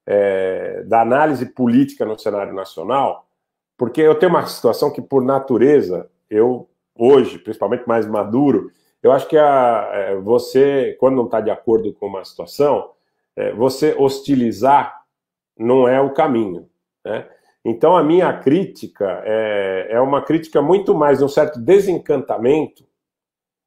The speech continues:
com a postura que eu esperava, e espero ainda que em algum momento seja mais assertiva, que não quer dizer agressiva, não. Quer dizer, olha, vamos dizer pras pessoas o que acontece, porque senão fica difícil pras pessoas entenderem.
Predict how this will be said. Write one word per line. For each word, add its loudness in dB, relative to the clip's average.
com 4
a 2
postura 2
que -8
eu 2
esperava, 2
e -4
espero 2
ainda 0
que -10
em -2
algum -4
momento -4
seja -4
mais -4
assertiva, -4
que -6
não 0
quer -2
dizer 2
agressiva, 0
não. 2
Quer 0
dizer, 4
olha, 6
vamos 2
dizer -4
pras -2
pessoas 0
o -4
que -6
acontece, -2
porque -10
senão -4
fica -6
difícil -4
pras -4
pessoas -2
entenderem. -6